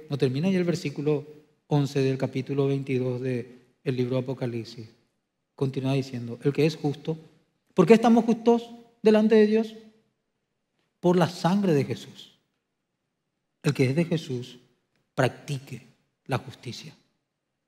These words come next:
El que es santo. ¿Por qué somos santos?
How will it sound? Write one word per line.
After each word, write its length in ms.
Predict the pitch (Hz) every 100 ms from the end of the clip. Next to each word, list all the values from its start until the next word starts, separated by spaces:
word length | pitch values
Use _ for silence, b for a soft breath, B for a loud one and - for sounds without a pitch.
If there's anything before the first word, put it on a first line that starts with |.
| _ _ _ _ _ _ _ _ _ _ _ _ _ _ _ _ _ _ _ _ _ _ _ _ _ _ _ _ _ _ _ _ _ _
El 120 | 147
que 160 | 135 131
es 140 | 135
santo. 380 | - 143 151 170 - - _ _ _ _ _ _ _ _ _ _ _ _ _ _ _ _ _ _ _ _ _ _ _ _ _ _
¿Por 120 | 185
qué 120 | 165 208
somos 260 | 202 202
santos? 340 | - 180 190